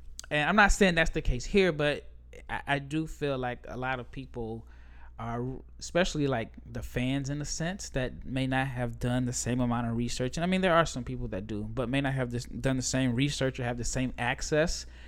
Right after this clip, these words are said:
to watch films, maybe hi-, maybe higher on certain players than, than you when you've spent the time to, to watch it. So, um,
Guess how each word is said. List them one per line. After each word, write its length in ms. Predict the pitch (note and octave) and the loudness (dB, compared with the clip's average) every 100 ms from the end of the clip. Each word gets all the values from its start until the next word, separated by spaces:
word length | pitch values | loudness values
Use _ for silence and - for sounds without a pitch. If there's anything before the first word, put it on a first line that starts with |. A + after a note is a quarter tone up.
| - - - | -14 -14 -2
to 100 | D#3 | 2
watch 340 | B2+ B2 - | 4 2 0
films, 460 | - C3+ C3 D3 C#3 | -4 -2 0 -2 -2
maybe 300 | C#3 B2+ A#2+ | -2 0 -2
hi-, 200 | A#2+ - - A#2 - | -2 -6 -8 -10 -4
maybe 340 | C3+ C3+ B2+ | -2 -2 -2
higher 680 | - - C3+ C#3 C3+ B2+ A#2+ | -4 2 6 6 6 2 0
on 460 | A#2+ A#2+ A2+ A#2 A#2+ - - - - | -2 -2 -2 -4 -8 -12 -18 -18 -14
certain 320 | - C3+ B2+ | -6 -4 -4
players 600 | B2 - B2+ B2 B2 A#2+ - | -6 -2 0 2 0 -2 -4
than, 500 | B2+ A#2+ A#2 A2+ A2+ - - - - - - B2 | -2 -2 -2 -4 -6 -8 -14 -14 -16 -16 -10 0
than 120 | B2+ | 6
you 440 | F#3 G#3 F3 E3+ - - - | 8 8 6 2 -6 -14 -6
when 180 | C#3 C#3+ | -2 0
you've 260 | D3 C#3 | 0 -2
spent 340 | - D3 C#3 - | -4 -2 -2 -4
the 60 | |
time 540 | - D3 C3+ A#2+ A#2 A#2 | -2 2 2 2 -2 -4
to, 420 | - A#2+ A2+ A2 | -4 -4 -4 -6
to 180 | - A#2 | -4 0
watch 320 | B2 B2+ - | 2 2 0
it. 140 | - G#2+ | -10 -10
So, 480 | - - A2+ A2+ A2+ - - - - - - - | -8 -4 -2 -2 -6 -10 -14 -12 -14 -14 -12 -6
um, 540 | A#2 A2 A2 G#2+ G#2+ | -4 -4 -4 -6 -8